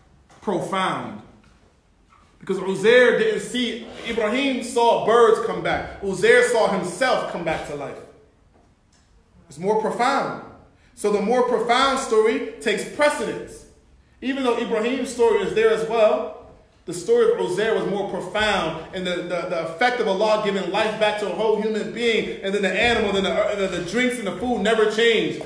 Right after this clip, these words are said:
but the animal and the human being completely was back to bones. That's more of a profound story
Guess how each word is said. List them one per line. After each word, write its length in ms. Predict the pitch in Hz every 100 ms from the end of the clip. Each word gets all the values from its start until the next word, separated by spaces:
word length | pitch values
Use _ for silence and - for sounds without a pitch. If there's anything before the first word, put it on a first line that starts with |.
| -
but 140 | 196 196
the 120 | 190
animal 340 | 240 240 226
and 80 | 220
the 20 |
human 300 | 196 214 208
being 240 | 220 247 202
completely 400 | 190 240 240 226
was 200 | 208 208 - - - -
back 220 | 196 202
to 60 | 214
bones. 500 | - 226 208 - - - - -
That's 180 | 160
more 160 | 185 196
of 80 | 196 175
a 0 |
profound 520 | 185 - 202 208 190
story 400 | - 220 202 -